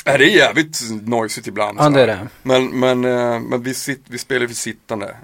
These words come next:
Speaker 2: Mm.
Speaker 1: Eh, och för, för femtio pers då, såklart.
Speaker 2: Ja, men
Speaker 1: Men
Speaker 2: vi
Speaker 1: det
Speaker 2: har
Speaker 1: ska
Speaker 2: haft, vi har haft något, något sitt-gig i pre det här, eh, och det var, var den värsta upplevelse jag haft i mitt liv, tror jag.
Speaker 1: Ja, men ni är så jävla larger than life musik, det är svårt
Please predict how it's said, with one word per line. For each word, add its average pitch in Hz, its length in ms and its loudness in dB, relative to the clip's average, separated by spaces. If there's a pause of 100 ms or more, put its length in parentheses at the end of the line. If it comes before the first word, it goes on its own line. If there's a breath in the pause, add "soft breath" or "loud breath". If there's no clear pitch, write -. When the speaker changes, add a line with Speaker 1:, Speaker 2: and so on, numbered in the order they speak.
Speaker 2:
Mm. 135 140 2
Speaker 1:
Eh, 131 60 0 (800)
och - 200 -20 (100)
för, 107 140 -20
för - 80 -18
femtio 101 260 -12
pers - 220 -10
då, - 80 -20
såklart. 50 340 -18
Speaker 2:
Ja, - 760 -14
men - 40 4
Speaker 1:
Men 165 80 6
Speaker 2:
vi 180 60 8
Speaker 1:
det 185 40 8
Speaker 2:
har 185 40 6
Speaker 1:
ska 190 60 6 (120)
Speaker 2:
haft, 135 120 -12
vi 165 120 4
har 190 80 6
haft - 240 2
något, 156 580 4
något 151 240 0
sitt-gig 117 800 -6
i 87 440 -14 (260)
pre 113 340 -2
det 107 100 -6
här, 104 400 -6 (160)
eh, 110 400 -4
och 123 200 -8
det 131 560 2
var, 127 320 6
var 127 220 4
den 123 100 2
värsta 113 240 -2
upplevelse 104 380 -8
jag 110 60 -6
haft - 320 -8
i 117 40 -4
mitt 120 140 -6
liv, 113 160 -2
tror - 180 -14
jag. 120 60 -8
Speaker 1:
Ja, 131 40 -6
men 147 100 -2
ni 170 180 0
är 165 40 -2
så 151 140 -6
jävla 143 340 -2
larger 135 400 -2
than 131 240 -6
life 131 360 -2
musik, 131 420 -8
det 135 40 -12
är 127 40 -8
svårt 147 440 -6